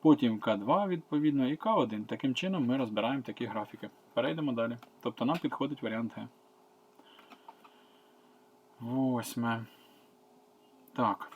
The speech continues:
зобрази сили нормальної реакції опори та сили натягу підвісу для поданих на рисунках ситуацій.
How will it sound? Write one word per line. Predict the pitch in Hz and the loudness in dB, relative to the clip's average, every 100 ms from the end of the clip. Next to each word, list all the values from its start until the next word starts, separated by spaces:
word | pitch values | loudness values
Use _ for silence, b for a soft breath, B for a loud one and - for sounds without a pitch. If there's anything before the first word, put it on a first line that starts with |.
| - | -8
зобрази | 113 135 170 202 | 0 2 4 2
сили | 208 147 143 | 2 4 6
нормальної | 135 131 147 160 127 | 6 6 6 6 4
реакції | 113 123 - 117 | 4 0 0 -2
опори | 107 120 113 | 0 0 -2
та | 95 117 | -2 -4
сили | 160 160 | 0 2
натягу | 143 139 123 | 4 2 -2
підвісу | 117 107 113 143 135 123 _ _ _ _ _ _ _ - - | -4 -4 -2 -2 -2 -6 _ _ _ _ _ _ _ -12 -4
для | 120 117 117 | 0 4 4
поданих | - 143 135 123 - | 4 2 4 2 0
на | 117 | -2
рисунках | 107 123 117 113 | 0 -2 -2 -6
ситуацій. | - 107 107 101 - | -8 -4 -2 -4 -8